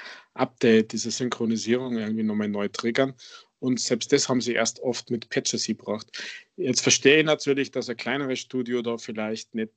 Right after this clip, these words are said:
die, das Verständnis dafür hat oder sich bei Microsoft nicht nachfragen traut oder, ja, was weiß ich, was da immer alles passiert im Hintergrund.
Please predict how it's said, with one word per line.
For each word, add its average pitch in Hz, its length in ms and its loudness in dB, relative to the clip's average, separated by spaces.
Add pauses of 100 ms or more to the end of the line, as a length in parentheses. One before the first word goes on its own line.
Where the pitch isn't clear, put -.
die, 110 400 -2 (800)
das 107 120 -10
Verständnis 123 560 -4
dafür 98 340 -8
hat 95 160 -6
oder 90 360 -6 (520)
sich - 320 -6
bei 147 120 -2
Microsoft 190 600 -2
nicht 104 140 0
nachfragen 107 460 0
traut 95 320 2
oder, 95 260 0 (340)
ja, - 180 -2
was - 180 -2
weiß 104 120 -4
ich, 147 120 4
was 143 140 4
da 139 100 8
immer 127 180 4
alles 120 160 0
passiert 156 400 2
im - 220 -12
Hintergrund. 110 580 -2